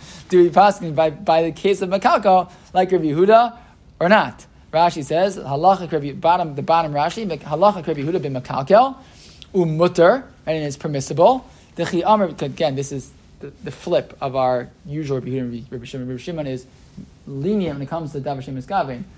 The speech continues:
but machmir when it comes to mekaka. The, the, the Yehuda and Rabbi Shimon swi-, flip.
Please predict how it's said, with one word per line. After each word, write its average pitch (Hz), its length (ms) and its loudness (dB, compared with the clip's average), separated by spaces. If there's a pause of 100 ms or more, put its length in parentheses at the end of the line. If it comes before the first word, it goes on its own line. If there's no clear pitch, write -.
(220)
but 139 140 -6
machmir 151 400 -2
when 135 80 -2
it 127 80 -6
comes 135 260 -6
to 120 300 -6 (200)
mekaka. 143 440 0
The, 123 120 -6
the, 139 140 -8
the 135 140 -10
Yehuda 147 380 -6
and 139 100 -10
Rabbi 131 160 -8
Shimon 131 240 -8
swi-, 165 300 -8
flip. - 420 -8